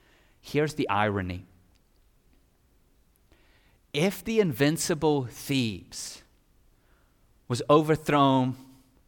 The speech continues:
by the very Assyrians that now think they're invincible, how much more now will they themselves be overthrown?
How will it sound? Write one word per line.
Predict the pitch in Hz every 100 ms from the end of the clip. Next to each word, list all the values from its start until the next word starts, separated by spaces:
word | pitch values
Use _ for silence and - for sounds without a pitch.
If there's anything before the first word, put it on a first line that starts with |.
| _
by | -
the | 113 120
very | 135 151 151 143
Assyrians | 123 - - 143 143 123 113
that | - 110
now | 117 123
think | 117 127 110
they're | 117 107
invincible, | 92 92 98 - 82 - - _ _ _ _ _ _ - _ _ _ _ -
how | 127
much | 131 131 -
more | 113 110
now | 101 98 95
will | 92 90
they | - 95 98 95
themselves | 92 90 - 90 87 87
be | - 90
overthrown? | 92 85 87 - 98